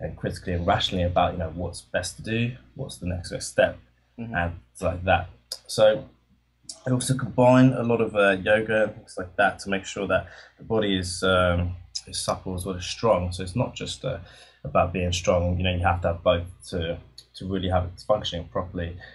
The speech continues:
Speaker 1: And that's been a key part of development over the last, I would say, seven, eight years. I've been learning that and putting, uh, you know, what's good about it into practice, what's so, not so much taking out,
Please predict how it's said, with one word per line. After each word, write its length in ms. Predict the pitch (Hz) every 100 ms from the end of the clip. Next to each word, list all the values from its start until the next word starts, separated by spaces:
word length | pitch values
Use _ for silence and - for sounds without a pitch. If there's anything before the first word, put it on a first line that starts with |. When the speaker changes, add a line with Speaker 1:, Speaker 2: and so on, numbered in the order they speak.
| _ 101
Speaker 1:
And 100 | 101
that's 160 | -
been 140 | 107 95
a 220 | 90 87
key 180 | - 98
part 240 | 107 -
of 60 | 85
development 480 | 95 90 90 87
over 180 | 87 87
the 120 | 90
last, 400 | 90 82 - - - _
I 20 |
would 120 | 156 143
say, 100 | 113
seven, 300 | - 107 101
eight 160 | 95
years. 260 | 98 95 90
I've 100 | 90
been 300 | 90 87 - 90
learning 400 | 87 90 87 90
that 160 | 90
and 200 | 90 90 - - _ -
putting, 420 | 95 90 87 90 -
uh, 320 | 82 80 80
you 80 | 87
know, 80 | 90
what's 180 | 90 -
good 160 | 98
about 240 | 92 95 92
it 60 |
into 160 | 82 -
practice, 500 | 92 90 95 90 -
what's 200 | - -
so, 120 | 90 92
not 200 | 92 90
so 120 | -
much 240 | 85 -
taking 320 | - 90 95 107
out, 240 | 113